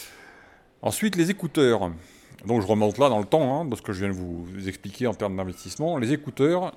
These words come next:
étaient, euh, euh, fonctionnent, mais là, c'est la qualité du produit plutôt qui laisse à désirer, la qualité de fabrication.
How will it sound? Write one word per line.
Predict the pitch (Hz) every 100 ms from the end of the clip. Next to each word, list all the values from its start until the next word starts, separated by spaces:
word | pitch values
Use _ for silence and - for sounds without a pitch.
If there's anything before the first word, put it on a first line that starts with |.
| -
étaient, | 113 107 147 160 170 -
euh, | 113 110 110 107 101 101 95 92 90 87 - _ _ _ _ _ - -
euh, | 104 87 82 80 50 - - - -
fonctionnent, | - 147 139 - 110 208 262 _ _ _ _ _ _ _ _ _ _ -
mais | 104
là, | 175 202 180
c'est | - - 156
la | 156
qualité | 175 156 147 196
du | 147
produit | - 131 107
plutôt | 101 95 95 85 - -
qui | - 101 95 90 90 87
laisse | 104 -
à |
désirer, | 92 92 95 90 85
la |
qualité | - 107 143
de |
fabrication. | 156 143 139 120 -